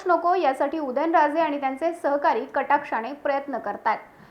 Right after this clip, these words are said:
तर दुसरीकडे राष्ट्रवादी काँग्रेसमधील फुटीमुळे शरद पवार यांच्या बाजूने सहानुभूती आहे. त्याचा फायदा शशिकांत शिंदे यांना होऊ शकतो. साताऱ्यात शरद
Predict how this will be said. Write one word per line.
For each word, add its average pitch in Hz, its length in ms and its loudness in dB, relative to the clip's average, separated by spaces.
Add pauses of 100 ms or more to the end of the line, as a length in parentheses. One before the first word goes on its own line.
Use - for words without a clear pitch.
(120)
तर 427 100 8
दुसरीकडे 403 600 2
राष्ट्रवादी 349 480 4
काँग्रेसमधील 320 840 0
फुटीमुळे 277 540 -4
शरद 254 260 -4
पवार 262 320 2
यांच्या 302 320 -2
बाजूने 254 440 0
सहानुभूती 311 720 0
आहे. - 100 -6 (320)
त्याचा 302 280 6
फायदा 285 500 4 (120)
शशिकांत 330 440 0 (140)
शिंदे 269 260 -4
यांना 233 240 -2
होऊ 233 280 -4
शकतो. - 360 -2 (420)
साताऱ्यात 330 520 8 (200)
शरद 349 220 6